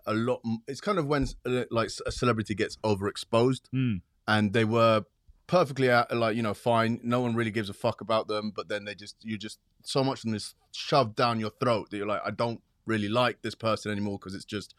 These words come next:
Speaker 1: you see so much of them, it's just overexposure.
Speaker 2: Yeah.
Speaker 1: And I think this may be what is happening here with, with the trans issue just gets brought up again and again and again and again
Speaker 2: Yeah.
Speaker 1: and again for, like,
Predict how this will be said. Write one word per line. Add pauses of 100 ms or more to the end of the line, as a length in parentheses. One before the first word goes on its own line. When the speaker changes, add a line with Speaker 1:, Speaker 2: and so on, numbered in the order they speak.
(300)
Speaker 1:
you
see
so
much
of
them,
it's
just
overexposure. (260)
Speaker 2:
Yeah.
Speaker 1:
And
I
think
this
may
be
what
is (420)
happening
here
with, (100)
with
the
trans
issue
just
gets
brought
up
again
and
again
and
again
and
again
Speaker 2:
Yeah.
Speaker 1:
and
again
for,
like,